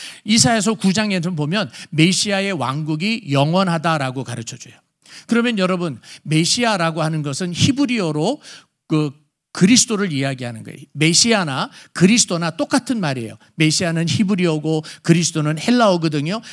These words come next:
그러면 메시아, 그리스도는 결국 누구를 가리키는 거예요? 예수님 가르치는 거예요.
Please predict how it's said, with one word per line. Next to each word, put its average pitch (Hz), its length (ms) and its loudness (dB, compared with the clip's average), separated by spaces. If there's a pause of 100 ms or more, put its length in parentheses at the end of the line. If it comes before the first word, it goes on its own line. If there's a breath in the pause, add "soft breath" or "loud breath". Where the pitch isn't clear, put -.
그러면 226 460 0
메시아, 220 540 4
그리스도는 214 600 -2 (160 loud breath)
결국 196 320 2
누구를 220 340 0
가리키는 175 460 0
거예요? 156 280 -2 (460 soft breath)
예수님 269 400 4
가르치는 156 480 2
거예요. - 160 -12